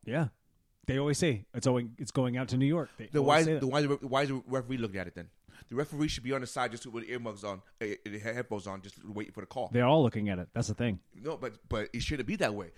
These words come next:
Speaker 2: 'Cause in baseball, the umpires are just holding their, their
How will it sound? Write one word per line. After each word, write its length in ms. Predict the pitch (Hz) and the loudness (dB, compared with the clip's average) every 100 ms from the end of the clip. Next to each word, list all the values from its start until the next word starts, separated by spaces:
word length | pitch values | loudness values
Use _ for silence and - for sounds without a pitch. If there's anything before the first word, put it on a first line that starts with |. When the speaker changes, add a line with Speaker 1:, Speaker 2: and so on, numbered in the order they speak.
| - 127 | -12 -10
Speaker 2:
'Cause 80 | 117 127 - | -10 -10 -6
in 100 | 110 | 2
baseball, 500 | 139 165 139 117 - - | 2 2 2 2 0 -10
the 140 | 117 131 | -4 -2
umpires 440 | 147 135 117 107 | 2 2 0 -4
are 60 | 113 | -8
just 220 | 123 - | -8 -8
holding 340 | 123 131 123 | -6 -4 -4
their, 140 | 117 113 | -6 -4
their 380 | 113 110 107 | 0 0 0